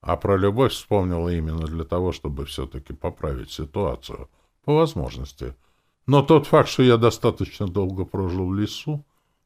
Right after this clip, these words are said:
не позволил ей манипулировать мной. Любовь быстро закончилась, когда выяснилось всё это.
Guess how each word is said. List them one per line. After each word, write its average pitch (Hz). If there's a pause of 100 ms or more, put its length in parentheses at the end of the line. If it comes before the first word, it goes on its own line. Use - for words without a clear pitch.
(120)
не 113
позволил 85
ей 80
манипулировать 78
мной. 78 (400)
Любовь 175
быстро 147
закончилась, 123
когда 67
выяснилось 62
всё -
это. 60